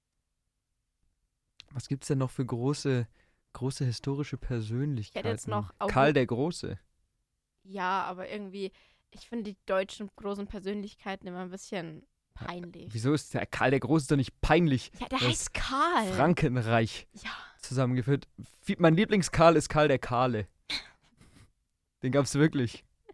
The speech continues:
Speaker 2: Ich glaub, das haben wir schon mal
Speaker 1: Echt?
Speaker 2: hier besprochen.
Speaker 1: Karl der Kahle ist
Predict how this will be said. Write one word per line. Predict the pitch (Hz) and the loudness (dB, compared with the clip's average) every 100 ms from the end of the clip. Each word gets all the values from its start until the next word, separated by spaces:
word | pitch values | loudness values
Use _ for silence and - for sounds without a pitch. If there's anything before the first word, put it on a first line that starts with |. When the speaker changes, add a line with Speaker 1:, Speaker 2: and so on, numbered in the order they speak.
| _ - 508 | _ -8 -6
Speaker 2:
Ich | - | -6
glaub, | - - | -8 -6
das | 220 | -4
haben | 269 226 | -2 -2
wir | |
schon | 233 208 | -2 -4
mal | 196 196 190 294 | -4 -6 -10 -4
Speaker 1:
Echt? | 160 175 | -2 0
Speaker 2:
hier | 220 208 202 - _ | -2 -6 -8 -12 _
besprochen. | 202 - - 190 | -14 -12 -8 -6
Speaker 1:
Karl | - 120 | -2 -2
der | 117 | -2
Kahle | 113 123 120 110 | -2 -4 -2 -6
ist | - | -10